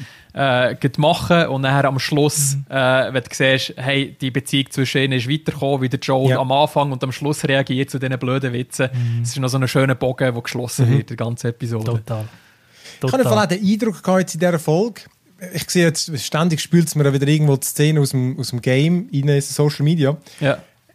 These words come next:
Speaker 3: Und ich finde im Fall, wenn, wenn ich jetzt die amigs schaue, d-, der wirkt, das wirkt so wie ein Game-Charakter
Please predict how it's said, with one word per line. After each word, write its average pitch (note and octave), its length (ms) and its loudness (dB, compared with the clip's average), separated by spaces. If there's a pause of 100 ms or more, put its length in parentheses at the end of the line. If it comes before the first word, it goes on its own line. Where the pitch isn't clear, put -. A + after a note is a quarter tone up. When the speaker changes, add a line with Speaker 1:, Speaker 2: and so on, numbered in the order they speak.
Speaker 3:
Und D#3 180 4
ich A#3+ 120 0
finde F3 220 6
im D3 60 2
Fall, C#3 260 4
wenn, C#3+ 220 4
wenn C#3 120 4
ich B2 80 0
jetzt - 240 -10
die D4+ 60 0
amigs F#3 380 0
schaue, B3 200 0
d-, A#2+ 180 0 (460)
der F3+ 300 4
wirkt, F#3+ 540 0 (360)
das - 120 -6
wirkt F#3 220 2
so G3+ 80 0
wie A3 60 4
ein F3+ 100 4
Game-Charakter D3+ 840 2